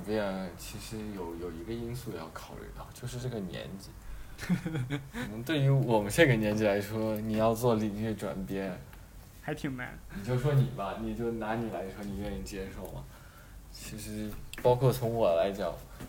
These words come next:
Speaker 1: 我虽然说我是一个乐观的人啊，但我是个特别轴的人。你说今天我想做成什么事儿，你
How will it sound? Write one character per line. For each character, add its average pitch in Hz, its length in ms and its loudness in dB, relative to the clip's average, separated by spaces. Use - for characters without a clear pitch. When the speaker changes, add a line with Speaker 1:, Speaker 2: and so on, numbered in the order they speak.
Speaker 1:
我 104 140 -4
虽 147 120 2
然 143 160 8
说 139 200 4
我 107 140 2
是 117 160 -6
一 110 40 -6
个 113 160 -2
乐 123 300 4
观 98 220 0
的 95 80 -4
人 78 200 -6
啊， 76 160 -6
但 135 120 2
我 110 160 2
是 - 120 -2
个 131 80 2
特 131 160 -4
别 117 200 0
轴 90 220 -10
的 101 80 -8
人。 76 100 -10
你 - 80 -10
说 123 140 -4
今 127 220 0
天 131 180 6
我 120 100 2
想 101 300 -4
做 120 200 0
成 101 220 -6
什 104 140 -8
么 92 160 -8
事 - 140 -8
儿， 101 60 -6
你 95 220 -8